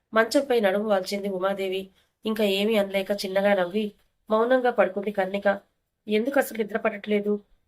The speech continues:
మాటి మాటికి కర్ణికనే గుర్తొస్తోంది రావణ్కి. టైమ్ పన్నెండు అయింది. వెంటనే లేచి డ్రగ్స్ తీసుకున్నాడు రావణ్. నిదానంగా కళ్ళు మూతలు పడుతున్నాయి. వెంటనే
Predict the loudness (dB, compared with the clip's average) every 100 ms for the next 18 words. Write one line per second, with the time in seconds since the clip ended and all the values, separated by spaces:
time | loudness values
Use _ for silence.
0 | -2 0 0 2 2 2 -2 -2 -2 -2
1 | -2 -2 -2 -6 -8 -2 -2 -2 -2 -2
2 | -4 -6 -8 -10 _ _ 4 6 6 4
3 | 0 0 0 0 0 -4 -4 -4 0 2
4 | 2 -2 -2 -2 -2 -6 -6 -6 -4 -2
5 | 0 0 -2 -4 _ _ _ _ 2 6
6 | 6 4 2 2 2 -2 0 -2 -4 -4
7 | -2 -4 -2 -2 -2 -4 -6 -2 0